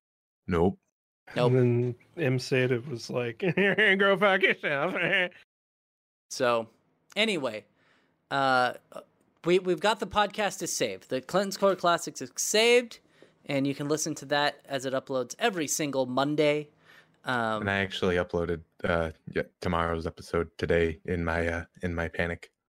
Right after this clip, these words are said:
Speaker 3: But you
Speaker 2: But it's
Speaker 3: sch-, do
Speaker 2: okay
Speaker 3: you
Speaker 2: because it
Speaker 3: schedule it, or did you upload it?
Speaker 2: Uh, normally I schedule it, but because I
Speaker 3: Oh,
Speaker 2: was
Speaker 3: okay.
Speaker 2: in new laptop panic, this one I just sorta hit upload without thinking about it. I'll have
Speaker 3: Okay.
Speaker 2: it fixed next week.
Speaker 3: So every single Monday except for this one, which was on Sunday.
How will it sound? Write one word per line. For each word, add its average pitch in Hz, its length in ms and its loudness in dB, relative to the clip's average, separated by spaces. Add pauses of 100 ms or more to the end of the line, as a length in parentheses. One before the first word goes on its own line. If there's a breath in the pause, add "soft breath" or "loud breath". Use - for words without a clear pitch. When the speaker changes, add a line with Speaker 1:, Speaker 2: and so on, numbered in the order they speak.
Speaker 3:
But 156 120 2
you 151 60 2
Speaker 2:
But 151 80 2
it's - 20 2
Speaker 3:
sch-, - 60 -2
do 190 80 0
Speaker 2:
okay 170 180 -2
Speaker 3:
you 170 80 2
Speaker 2:
because 156 80 0
it - 20 4
Speaker 3:
schedule 185 440 -2
it, 214 140 -2
or 165 100 -2
did 143 140 -4
you 131 100 0
upload 113 400 -4
it? - 80 -16 (680)
Speaker 2:
Uh, 101 180 2
normally 117 380 2
I 87 80 0
schedule 87 440 -2
it, 80 140 -8
but 85 200 -4 (260)
because 90 320 -4
I 87 80 2
Speaker 3:
Oh, 120 60 2
Speaker 2:
was - 120 -2
Speaker 3:
okay. 82 100 -8 (360)
Speaker 2:
in 87 320 -2 (260)
new 92 220 -4
laptop 87 460 -2
panic, 85 400 -2
this - 180 -6
one 85 80 -6
I 80 60 -6
just 80 180 -6
sorta 85 160 0
hit 80 160 -2
upload 82 320 -2
without 78 260 -8
thinking - 280 -8
about 80 260 -6
it. - 100 -8 (300 soft breath)
I'll 139 140 2
have 92 140 -4
Speaker 3:
Okay. - 60 -4
Speaker 2:
it - 40 -20 (200)
fixed - 300 -4
next - 260 -12
week. - 200 -14 (240)
Speaker 3:
So 139 120 -2
every 220 320 -2
single 233 600 -2
Monday 190 560 2
except 180 320 0
for 180 100 2
this 170 240 2
one, 147 240 2
which 139 180 -2
was 143 180 4
on 135 220 2
Sunday. 110 360 -6